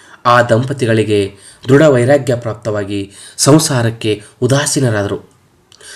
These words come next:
ಅನಂತರ ಅವರಿಗೆ ಸದ್ಗುರುಗಳ ಕೃಪೆಯಿಂದ ಜ್ಞಾನವನ್ನು ಬೋಧಿಸಿ ಭವ ಭಯವನ್ನು ನಾಶ ಮಾಡಿದನು.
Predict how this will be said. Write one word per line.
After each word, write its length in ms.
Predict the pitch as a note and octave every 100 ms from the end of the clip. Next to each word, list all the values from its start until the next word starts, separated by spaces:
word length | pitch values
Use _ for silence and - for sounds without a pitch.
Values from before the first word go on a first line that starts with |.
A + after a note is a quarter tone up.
| -
ಅನಂತರ 440 | B2+ E3 F3+ D#3 C3+
ಅವರಿಗೆ 560 | B2 B2 A#2 A#2+ A2+
ಸದ್ಗುರುಗಳ 540 | A2 B2+ B2 A#2 A#2 A2+
ಕೃಪೆಯಿಂದ 500 | A2 A2 A2 G#2 G2 F#2+ F#2 - - -
ಜ್ಞಾನವನ್ನು 520 | A2+ A#2+ C3 B2+ A2+
ಬೋಧಿಸಿ 580 | G2+ G2+ G2+ - G2 F2 - - - -
ಭವ 260 | A#2 B2+ C#3
ಭಯವನ್ನು 540 | A2+ A#2 D#3 C3+ A#2
ನಾಶ 260 | G#2 A#2 -
ಮಾಡಿದನು. 360 | A#2 G2+ F#2+